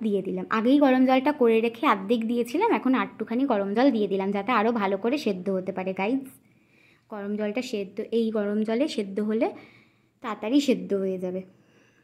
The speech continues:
তো মাংসটা পুরোপুরি সেদ্ধ হয়ে এসেছে প্রায়। এরপর আগে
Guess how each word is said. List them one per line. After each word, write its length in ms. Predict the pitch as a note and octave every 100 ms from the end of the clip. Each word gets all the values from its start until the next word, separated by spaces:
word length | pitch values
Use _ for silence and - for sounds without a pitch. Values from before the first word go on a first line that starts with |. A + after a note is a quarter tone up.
| _ _ _ _ _ _
তো 60 | B3 A#3 A#3+ -
মাংসটা 380 | B3 A3+ - A#3 B3
পুরোপুরি 380 | B3 A3+ A#3+ D4 D4
সেদ্ধ 240 | A3+ - A#3+
হয়ে 160 | A#3 B3+
এসেছে 240 | A3+ G#3+ B3+ B3+
প্রায়। 220 | G3 A3+ F#4 - G#3+
এরপর 220 | A3+ A3+ C#4 G#3+
আগে 160 | G#3+